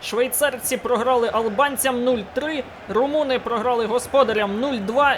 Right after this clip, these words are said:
І тепер, звичайно, будуть між собою вирішувати, хто ж повний невдаха, а хто ще буде мати гарні шанси на проходження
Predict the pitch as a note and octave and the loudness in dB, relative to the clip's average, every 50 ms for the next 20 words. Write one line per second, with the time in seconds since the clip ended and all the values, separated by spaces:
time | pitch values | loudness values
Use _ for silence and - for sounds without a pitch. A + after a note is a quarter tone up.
0 | - A3+ B3 - - G#3+ - - B3 B3+ B3 G#3+ F3+ G3 G#3 G#3 - A#3 A#3+ A#3+ | 0 -4 -6 -4 -4 -4 -2 -2 -2 0 -2 -2 -2 -4 -4 -2 -2 -2 -2 -2
1 | A#3 A#3 A3 - - - - - - - - F3+ F3 A#3+ C#4 A#3+ B3 A#3+ G#3+ G#3+ | 0 -2 -2 -4 -6 -10 -16 -16 -14 -10 -8 -4 0 0 2 2 2 2 0 0
2 | A3 A3+ C4 D4+ C#4 - - - C4+ B3 G#3 A3+ B3 B3 A3+ G3+ G3+ G3 G#3 A3 | -2 0 0 0 -2 -2 0 2 4 4 6 8 8 8 8 6 4 0 0 0
3 | A3 - A3 A3 G#3+ - A3 A3 - - - - - - - - - C#4+ C4 - | -2 -2 -2 -4 -2 -2 -2 -2 -2 -4 -10 -16 -16 -16 -8 -2 2 2 2 2
4 | - - - D#4+ E4+ D#4 D4+ D4+ D4 C#4+ C#4+ C4+ A3 G3+ G3+ B3+ C4+ C4+ A#3+ - | 2 0 0 0 2 2 2 0 0 2 0 0 2 4 4 4 6 4 2 2
5 | B3+ A3+ - F#3+ F#3+ - - B3 C4+ C4 - - A3+ F#3+ G3 A3+ G#3+ A3+ A3+ G#3+ | 2 2 2 0 -2 0 2 4 4 4 2 0 0 0 0 0 2 2 2 2
6 | G3 F#3+ F#3+ G#3+ A3 A3 - A3+ A3 G#3 A#3 C4 D4 D4+ D4 C#4+ C4 - - A#3+ | 0 0 0 -2 -2 -2 0 0 0 2 4 2 2 2 0 -2 -2 -2 0 0
7 | B3 B3+ B3 - - A#3 G#3 G3 G#3 A3+ A3+ - - - F#3 F3+ - G#3 A3 G#3 | 0 0 0 -2 -4 -4 -2 0 0 -2 -2 -2 -6 -8 -8 -6 -4 -4 -4 -4
8 | F3 F#3+ G#3 G3+ G3+ G3+ G3+ | -4 -6 -4 -4 -2 -2 -4